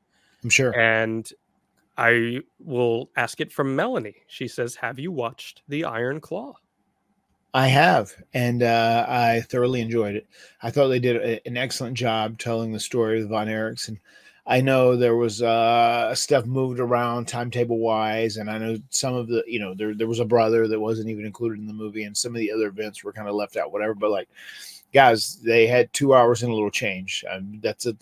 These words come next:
Speaker 1: lot of storytelling. I mean, to include all of those things, I feel like you need much, much more time. Uh, so, so I was good. I was good with what they did. I thought it, it, it, it, it, it packed a very powerful punch,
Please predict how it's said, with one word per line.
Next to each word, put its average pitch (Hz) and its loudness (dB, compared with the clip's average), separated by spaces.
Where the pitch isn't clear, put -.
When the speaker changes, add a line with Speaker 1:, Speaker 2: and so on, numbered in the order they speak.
Speaker 1:
lot 117 4
of 113 -2
storytelling. 101 -4
I 104 -14
mean, 110 -10
to 143 2
include 139 6
all 139 10
of 135 2
those 127 4
things, 127 0
I 113 0
feel 117 4
like 107 -2
you 135 2
need 120 0
much, 139 2
much 113 -6
more 113 -2
time. 95 -6
Uh, 117 4
so, 151 6
so - 2
I 160 6
was 151 2
good. 113 4
I 131 2
was 127 0
good 131 4
with 120 -2
what 117 -2
they 117 -4
did. 101 -4
I 104 0
thought 120 0
it, 110 0
it, 110 -6
it, 120 -12
it, 110 -4
it, 110 -6
it 123 -14
packed 120 -4
a 120 -2
very 110 0
powerful 113 -4
punch, 110 -12